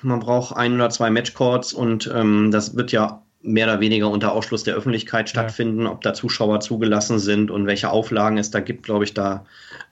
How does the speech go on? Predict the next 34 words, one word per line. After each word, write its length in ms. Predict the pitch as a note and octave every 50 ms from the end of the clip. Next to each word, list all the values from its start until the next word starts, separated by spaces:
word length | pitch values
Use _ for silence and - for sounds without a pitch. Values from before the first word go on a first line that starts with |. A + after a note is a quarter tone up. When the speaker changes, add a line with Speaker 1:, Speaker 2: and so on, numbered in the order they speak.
| _ _
Speaker 1:
muss 180 | - A#2+ A#2 -
dann 160 | - A2+ A2
jeder, 480 | A2 A2 A2 A2 G#2+ G#2 G2+ G2+ G#2 F2
äh, 160 | G#2 G#2+ G#2
regionale 540 | G2+ G#2 G#2 G2+ A2 G#2 G2+ G2 G2 G2+ G#2+
Veranstalter 640 | G#2 - G#2+ - - - - - A#2 G#2 G2+ G2+ G#2+
selber 260 | A2 G2 A2+ B2+ A#2+
mal 140 | A2 G#2 G2+
schauen, 420 | - - G2 G#2 A2+ B2 B2+ B2+ -
<clears throat> 320 | - D#3+ D#3 C3+ B2+ A#2 A2
wie 160 | A#2 A#2 G#2+
da 100 | G#2+ G#2
die 280 | G2+ G#2 G#2 G#2 G#2
Auflagen 480 | A2 A2 A2 - A#2 G#2 G#2+ G#2+ G#2+ G#2+
sind. 340 | G2+ A2 A2+ C3 C#3 C3+ - - - - - - - - - - - _ _
Ähm, 280 | - A2+ A2+ A#2 A#2 G#2
aber 160 | A2 A2 A#2
es 140 | A2+ A2 -
geht 160 | A#2+ A#2 G#2+
einfach 220 | A2 A2 G#2+ A#2
darum, 220 | A2+ A2+ G#2+ A2 A2+
dass 140 | G#2+ G#2 -
der 140 | - -
Ausrichter 440 | F#2+ A2 G#2+ - A2 G2+ - - G#2+
die, 340 | G#2 - G#2 G2+ G2+ G2+ G2+
ähm, 480 | G#2 G#2+ G#2 G2+ G2 F#2+ F#2+ F2+ F2+ - _ _ _ - -
Spieler 400 | - - - - A#2 B2 B2 A2
eben 160 | G2 G2+ G#2
unterbringen 520 | G#2 A#2 A#2+ C3 B2+ A#2 A2 A#2 A#2 A#2 A#2+
muss, 420 | A#2+ A#2+ B2 B2+ B2 - - _ _ _ _ _ _ _ _ - -
die 80 | A2+
Hospitality 680 | G#2+ A#2+ A#2 - - A2+ - A#2+ A2 B2+ B2+ - A#2
komplett 380 | G#2+ - A2+ G#2+ G#2+ B2 A2 G2+
übernimmt, 640 | G#2+ A2 A#2 A2+ A2 A2+ A2+ A2+ A#2 A#2 B2 - -